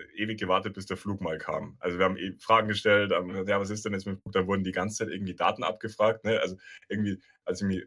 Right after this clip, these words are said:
als man sich registriert hat für das Worlds Ticket, dann hat man dann noch eine separate E-Mail bekommen, äh, weil man musste da angeben, wo man, wo man das Ticket oder die, die, den Invite gewonnen hat.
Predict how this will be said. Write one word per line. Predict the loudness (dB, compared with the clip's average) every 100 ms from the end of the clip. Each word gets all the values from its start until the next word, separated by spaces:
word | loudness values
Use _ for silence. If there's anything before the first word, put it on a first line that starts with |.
| -6
als | -6
man | -6
sich | -10 -8
registriert | -8 -8 0 2
hat | 2
für | 0
das | -8 4
Worlds | 4 4
Ticket, | -2 -4 -2
dann | 0
hat | 0
man | 2
dann | 2
noch | 2
eine | -2
separate | -6 0 0 0
E-Mail | 0 2 2
bekommen, | 2 2 2 0 -12 _ _ _
äh, | 0 4 6
weil | 6
man |
musste | 4 6 6
da | 6
angeben, | 2 0 -2 -2
wo | 2
man, | 4 6 4 0 -10 -18
wo | -6 0
man | 2
das | 2 -4
Ticket | -6 -2 -2 -2
oder | 0
die, | 0 0 -4
die, | -10 -10
den | -6
Invite | 0 4 4 2
gewonnen | 0 0 4
hat. | 2